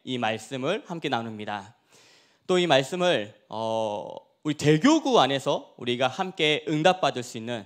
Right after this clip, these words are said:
또 우리 사역자분들이 현장에서 응답받을 수 있는 또 말씀으로 함께 나누기를 또 원합니다.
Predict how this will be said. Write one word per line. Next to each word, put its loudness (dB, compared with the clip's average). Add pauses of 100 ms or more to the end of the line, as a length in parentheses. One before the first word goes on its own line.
(140)
또 -6
우리 -4
사역자분들이 2
현장에서 0
응답받을 0
수 -12
있는 -2 (340)
또 -10
말씀으로 -2
함께 -10
나누기를 -4
또 -6
원합니다. -2